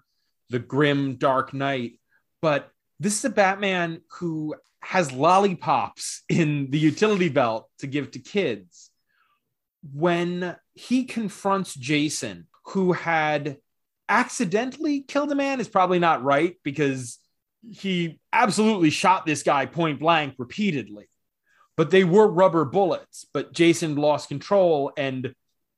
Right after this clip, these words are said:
even rubber bullets at point blank range are going to kill a man. But other writers writing Batman would have had Bruce do the, you know, right down the line, "We don't take lives" thing.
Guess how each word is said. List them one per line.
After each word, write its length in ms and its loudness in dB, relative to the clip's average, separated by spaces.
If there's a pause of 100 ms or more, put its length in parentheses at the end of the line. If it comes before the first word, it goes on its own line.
(140)
even 240 0
rubber 240 6
bullets 340 2
at 140 -14
point 280 -2
blank 320 0
range 540 -2
are 160 -4
going 400 0
to 140 -12 (140)
kill 220 -4
a 60 -6
man. 240 -16 (1400)
But 300 -2 (280)
other 220 6
writers 380 2
writing 220 2
Batman 480 -2
would 100 0
have 100 -6
had 300 -4
Bruce 500 -2 (240)
do 220 2
the, 180 6
you 100 0
know, 460 2 (400)
right 220 2
down 240 0
the 80 -4
line, 520 -2
"We 100 -6
don't 260 -6
take 240 -8
lives" 840 -4 (100)
thing. 480 -8